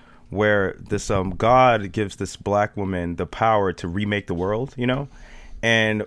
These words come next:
what she decides to do is she decides to, um, give people such vivid, um, uh, dreams that, um, that will sort of, um,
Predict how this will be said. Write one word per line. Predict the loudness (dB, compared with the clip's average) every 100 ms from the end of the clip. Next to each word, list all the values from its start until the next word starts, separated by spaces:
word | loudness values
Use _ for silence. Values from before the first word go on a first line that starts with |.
| -4
what | -4 -2
she | -2 -4
decides | 0 4 4 4
to | -2
do | 0 2 2 0 -2
is | -2 -2
she | -4
decides | -6 -2 2 2 0
to, | -6 -6 -6 -10 _ -20 -8
um, | -4 -2
give | -2 2 2 0
people | -2 0 0 -2
such | -2 -4 -4
vivid, | -2 0 2 2 0 -2 -10 -20 -20 -12 -2
um, | 0 0 -2 -8 -6
uh, | -4
dreams | -2 0 2 2 2 0 -4 -6 -2
that, | 0 2
um, | 0 -2 -4 -10 -4
that | -2 -2
will | -4 -6
sort | -2 0 0
of, | 0
um, | -2 -2 -6